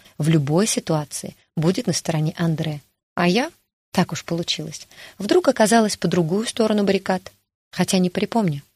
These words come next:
чтобы вообще собиралась воевать. "Прошу вас", сказал Марко, отодвигая для меня стул.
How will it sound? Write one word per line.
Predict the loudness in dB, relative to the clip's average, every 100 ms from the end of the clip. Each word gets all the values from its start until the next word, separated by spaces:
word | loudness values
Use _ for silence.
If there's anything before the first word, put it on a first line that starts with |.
| _
чтобы | -10 -2 0 2
вообще | 0 0 -4 -4 -8
собиралась | -6 -4 -4 -6 -6
воевать. | -4 -6 -6 -12 -20 _ _ _ _ _ _ _ _ _
"Прошу | -2 -2 -2 -2
вас", | -4 -6 _ _
сказал | -2 2 4 6
Марко, | 4 2 0
отодвигая | -2 -2 0 2 2
для | 2
меня | 0 -2
стул. | -4 -8